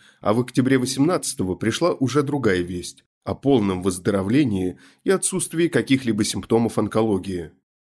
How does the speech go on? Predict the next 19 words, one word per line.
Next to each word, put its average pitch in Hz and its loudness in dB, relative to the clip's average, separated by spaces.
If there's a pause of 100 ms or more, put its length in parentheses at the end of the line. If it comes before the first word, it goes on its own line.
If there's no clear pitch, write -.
(160)
Мы 127 2
откровенно 175 2
поговорили 104 2
с - -8
Сергеем 107 2 (200)
о - -2
его 180 0
взаимодействии 135 2
с - -8
врачами 120 0
и 123 -4
другими 117 -2
пациентами, 90 -6 (340)
о - -4
бюрократической 131 0
системе, 131 0 (160)
зависимости 104 0
от 101 -2
анестетиков, 131 -2